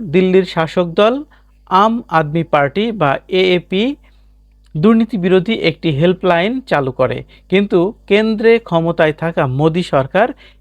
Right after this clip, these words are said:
হেল্পলাইনটি নিয়ন্ত্রণে উঠে পড়ে লাগে। মূলত এ ঘটনা রাঠির চোখে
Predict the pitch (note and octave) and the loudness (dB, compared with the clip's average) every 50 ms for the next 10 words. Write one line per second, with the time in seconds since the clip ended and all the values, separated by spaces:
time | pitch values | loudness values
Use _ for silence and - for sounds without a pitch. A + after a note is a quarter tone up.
0 | _ - D#3+ E3 E3+ D#3+ - E3 D#3 D#3 D#3 D#3+ D#3+ - B3 C4+ D4+ E4+ C4+ F#3 | _ 2 2 2 2 2 0 0 0 0 -2 -4 -4 -2 -2 -2 -2 -2 -2 -2
1 | D3 D3+ E3 E3+ F3 E3+ E3 - - D#3 D3 C#3+ D#3 G3 A3+ - - F#3 F#3 - | -2 0 0 0 0 -2 -4 -2 -2 -2 -2 -2 -2 -4 -4 -4 -4 -4 -4 -2
2 | F3+ D#3+ - - C3 A#2+ A#2+ A#2 A#2+ A#2 A#2+ C3 B2+ A#2+ - - - - - - | -2 -4 -2 0 0 2 2 2 0 -2 -2 -4 -6 -6 -10 -18 -20 -10 -2 0
3 | F3+ G3 G#3 G#3 - E3 D3 C#3+ - E3+ E3+ E3+ C#3 D3+ E3 - G3 G3 G#3 G3 | 2 2 2 2 2 0 -2 -2 -2 -2 -2 0 0 -2 -4 -2 -2 -2 0 0
4 | D#3+ C#3+ C3+ C#3 - D#3 D3 - - - C#3+ C#3 - G#3 A3+ C4 | 0 0 0 -2 -4 -8 -8 -6 -4 -4 -4 -4 0 0 0 0